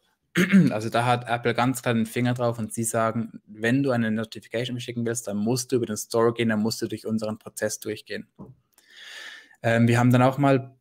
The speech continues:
in einem Projekt ein Fallback eingebaut, einfach über S M S, dass man halt bei wichtigen Sachen, bei wichtigen Informationen eine S M S bekommen, äh, kann, aber das kostet halt wieder Geld. Da sind wir über, ähm, über A W S, über einen Webservice gegangen und da kostet einfach jedes,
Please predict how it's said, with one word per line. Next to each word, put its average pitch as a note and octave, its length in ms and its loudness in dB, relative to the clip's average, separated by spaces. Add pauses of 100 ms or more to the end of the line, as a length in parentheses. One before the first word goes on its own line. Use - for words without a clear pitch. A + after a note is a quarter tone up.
in A#2 140 0
einem C3 280 2
Projekt C3 300 -2
ein A#2 140 0
Fallback C3+ 520 0
eingebaut, A#2+ 460 0
einfach A2+ 200 -6
über G2 120 -4
S B2+ 180 -4
M C#3 140 0
S, - 220 -4 (420)
dass A2 200 -10
man G#2 280 -4
halt A2+ 220 -4
bei G#2 260 -4
wichtigen A#2+ 520 -2
Sachen, A2 680 -4
bei G2+ 140 -4
wichtigen A#2 280 -8
Informationen G#2 400 -8
eine G2 160 -8
S A#2+ 160 -4
M C#3 80 0
S C3 160 -2
bekommen, B2 560 0 (220)
äh, A#2 200 0
kann, B2+ 380 -2 (160)
aber A2+ 240 0
das A#2+ 120 -2
kostet A#2 280 -6
halt G#2+ 120 -4
wieder G#2 160 -2
Geld. G#2+ 380 0 (380)
Da G#2 300 -4
sind G2 220 -4
wir G2+ 80 -2
über, F#2+ 460 -2
ähm, F#2+ 280 -8 (120)
über - 180 -8
A B2+ 180 2
W C3 60 2
S, B2 300 0
über - 180 -14
einen G#2+ 120 -2
Webservice A#2 500 -2
gegangen A2 400 -4 (380)
und G#2+ 80 -8
da A2+ 80 4
kostet - 360 -2
einfach A2 200 -2
jedes, A#2+ 480 -2